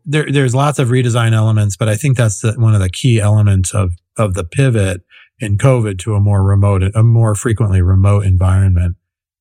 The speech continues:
uh, for learning. And with experiences, um, you know, we, we're starting to see really cool stuff with augmented reality and artificial intelligence, sort of creating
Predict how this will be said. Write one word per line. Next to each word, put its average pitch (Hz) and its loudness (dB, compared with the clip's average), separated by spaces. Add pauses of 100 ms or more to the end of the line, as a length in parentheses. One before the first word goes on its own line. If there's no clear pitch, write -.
uh, 98 -8
for 98 -4
learning. 95 0
And 107 0
with 113 2
experiences, 117 -2 (340)
um, 120 -2
you 165 2
know, 156 2
we, 190 0
we're 170 0
starting 180 -2
to 127 -2
see 135 -2
really 131 0
cool 123 -6
stuff 113 -4
with 101 -6 (380)
augmented 120 0
reality 113 0
and 98 0
artificial 104 -2
intelligence, 127 0
sort 117 -2
of 95 -6
creating 117 0